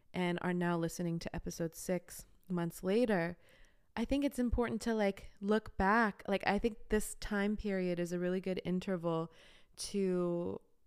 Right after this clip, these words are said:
reflect on how you kind of think differently and act differently. And here's the thing, your understanding of this and being able to, like, compare and contrast is directly correlated with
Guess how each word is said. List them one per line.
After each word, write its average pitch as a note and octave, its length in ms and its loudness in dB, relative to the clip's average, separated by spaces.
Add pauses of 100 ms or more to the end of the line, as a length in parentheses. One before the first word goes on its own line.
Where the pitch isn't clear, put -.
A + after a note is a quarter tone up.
(160)
reflect G3 760 0
on F3 440 -2 (880)
how B3 320 0
you A#3+ 180 0
kind G#3+ 320 -2
of G3 200 0 (280)
think G3+ 240 0
differently F#3+ 600 -2
and F3+ 160 -4
act F3 280 -4
differently. E3+ 640 -4 (340)
And A3+ 140 -2
here's B3 240 0
the A3 100 0
thing, A3+ 440 0 (240)
your G3+ 480 2
understanding G3+ 680 0
of A#3 160 -2
this B3 220 2
and F#3 160 0
being F#3+ 220 0
able F3+ 340 -2
to, - 140 -6
like, F3+ 180 -2
compare F3 640 -2 (340)
and G3 140 -2
contrast F#3+ 880 -2 (340)
is G#3 140 0
directly G#3 880 2
correlated G#3 720 4
with G3+ 220 2